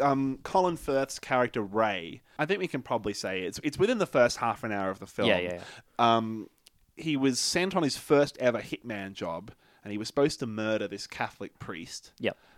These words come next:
Speaker 1: And he accidentally also shoots and kills, like, a five-year-old child.
Speaker 2: Yep.
Speaker 1: And he is sort of emotionally crippled with guilt.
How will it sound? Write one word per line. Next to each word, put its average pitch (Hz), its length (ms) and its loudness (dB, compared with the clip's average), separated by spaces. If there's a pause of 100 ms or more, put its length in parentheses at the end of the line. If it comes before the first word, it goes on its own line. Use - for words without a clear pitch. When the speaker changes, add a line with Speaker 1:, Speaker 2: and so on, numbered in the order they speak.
(140)
Speaker 1:
And 110 240 -2
he 120 180 -8
accidentally 123 600 -2
also 120 340 0
shoots 101 340 -2
and 101 140 -12
kills, 85 340 -6
like, 101 120 -14
a 95 60 -12
five-year-old 90 500 -8
child. - 480 -12
Speaker 2:
Yep. 104 140 -2 (600)
Speaker 1:
And 98 380 -6 (340)
he 143 380 2
is 120 160 4
sort - 200 0
of 107 400 -2 (920)
emotionally 131 720 4
crippled 120 460 -4
with 90 180 -16
guilt. 104 360 -2